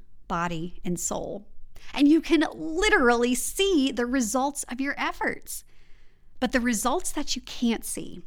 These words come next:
are just as worthwhile. If you're totally new to gardening,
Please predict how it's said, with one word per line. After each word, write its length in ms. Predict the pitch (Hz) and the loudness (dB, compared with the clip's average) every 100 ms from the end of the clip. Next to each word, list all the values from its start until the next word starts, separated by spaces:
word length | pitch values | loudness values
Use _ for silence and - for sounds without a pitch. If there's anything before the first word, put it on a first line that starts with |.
| - - - | -16 -12 -4
are 120 | 196 | -4
just 400 | 165 180 180 - | -2 -2 -2 -4
as 120 | - | -4
worthwhile. 720 | 160 165 - - - - - - - - - - - - - | -6 -6 -4 -4 -2 -4 -6 -12 -16 -14 -14 -14 -18 -18 -2
If 160 | 254 - | 0 2
you're 120 | 240 | 0
totally 640 | - - 285 302 359 339 | -2 0 4 6 6 4
new 180 | 254 240 | 4 4
to 80 | 220 | 2
gardening, 600 | 202 190 190 190 190 196 | 4 4 4 0 -2 -6